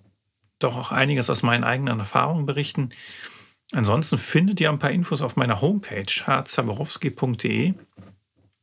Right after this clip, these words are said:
Ich habe auch einen, einen, einen anderen Podcast noch, der heißt wie meine Homepage, H. Zaborowski, der Mensch im Recruiting. Da spreche ich mit meinen Gästen, äh, vor allen Dingen übers Recruiting.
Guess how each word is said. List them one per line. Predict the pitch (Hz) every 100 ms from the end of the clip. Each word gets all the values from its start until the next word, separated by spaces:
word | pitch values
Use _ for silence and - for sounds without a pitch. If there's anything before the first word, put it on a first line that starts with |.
| -
Ich | -
habe | 113 104
auch | 101
einen, | 117 - - -
einen, | 120 113 113 160
einen | 120
anderen | - 131 170 151 -
Podcast | 170 - 156 156 151
noch, | 156 156 - - - - - - - - - _
der | - 95
heißt | 151 -
wie | 156
meine | 147 151
Homepage, | 160 151 170 165 -
H. | 147
Zaborowski, | 147 147 135 147 - 151 151
der | 120
Mensch | 110 135 -
im | 113
Recruiting. | 107 - 160 147 170 185 - - - - -
Da | 131
spreche | - 123 127
ich | -
mit | 120
meinen | 143 117
Gästen, | 120 127 - 165 156 170 180 160
äh, | 127 127
vor | - 127
allen | 117 143
Dingen | 131 -
übers | 151 170 147
Recruiting. | - - 165 151 160